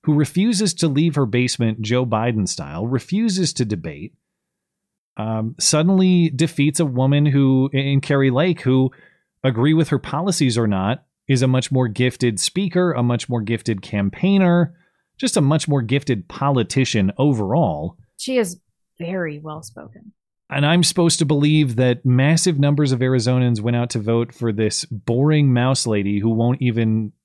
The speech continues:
Speaker 1: have a debate in public. I just,
Speaker 2: Right.
Speaker 1: there are some things that are just beyond policy to me. It's like, and a lot of voters vote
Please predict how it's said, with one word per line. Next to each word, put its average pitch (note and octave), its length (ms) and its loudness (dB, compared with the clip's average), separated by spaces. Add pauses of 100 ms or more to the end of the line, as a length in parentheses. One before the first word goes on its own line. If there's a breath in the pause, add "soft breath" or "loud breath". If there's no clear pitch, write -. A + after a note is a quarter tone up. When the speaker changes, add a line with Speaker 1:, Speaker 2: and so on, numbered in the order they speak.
(260)
Speaker 1:
have B2+ 140 -2
a A2+ 60 -2
debate A2 260 -2
in F#2 140 0
public. E2 400 -8
I B2 40 -2
just, E3+ 320 -4
Speaker 2:
Right. D#3+ 280 -12 (640)
Speaker 1:
there F3 100 2
are - 20 2
some B3+ 220 2
things A#3 220 0
that F3+ 80 -2
are E3+ 40 0
just D#3+ 220 -2
beyond D3 320 2
policy D#3 640 -2
to F2+ 100 -8
me. E2+ 180 -4
It's - 140 -6
like, A2 240 -6 (1500)
and D#3+ 120 4
a F3 40 4
lot F3+ 200 2
of F3 100 2
voters F3+ 540 2 (680)
vote C3 480 0